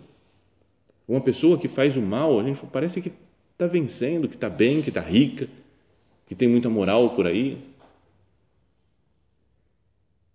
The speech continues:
Não é? Você vê, sei lá, com qualquer pessoa, os,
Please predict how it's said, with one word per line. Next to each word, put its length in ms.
Não 100
é? 60
Você 160
vê, 100
sei 200
lá, 220
com 180
qualquer 260
pessoa, 300
os, 120